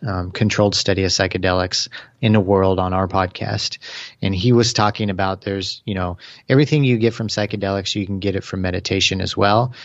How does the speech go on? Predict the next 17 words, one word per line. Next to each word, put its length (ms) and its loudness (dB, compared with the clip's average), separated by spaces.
It 80 -2
just, 200 0
meditation 600 -2
takes 320 -6
longer. 400 -4
So 140 0
psychedelics 640 2
are 40 -6
doing 220 -2
amazing 720 -2
things 340 -2
for 160 -2
people. 420 0
You 120 4
take 320 0
the 100 -2
P-, 200 0